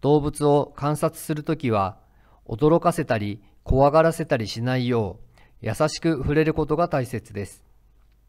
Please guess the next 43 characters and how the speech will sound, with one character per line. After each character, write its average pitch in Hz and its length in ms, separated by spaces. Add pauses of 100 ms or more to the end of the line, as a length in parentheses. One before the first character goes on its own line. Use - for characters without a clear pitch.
(800)
ま 117 140
た、 123 280 (340)
人 - 240
に 175 100
慣 185 140
れ 180 100
て 143 80
い 123 140
な 120 100
い 117 80
動 117 220
物 113 200
は、 110 300 (260)
興 165 240
奮 180 200
す 180 140
る 175 100
と 113 280 (160)
引 - 160
っ - 40
か 165 120
い 180 80
た 139 120
り 104 200
噛 127 140
み 143 100
つ 185 120
い 180 80
た 156 120
り 127 80
す 131 140
る 117 80
こ 117 120
と 139 120
が 156 120
あ 113 60
り 101 100
ま 87 220
す。 - 160 (1500)
足 117 280
の 170 120
爪 160 280
で 147 300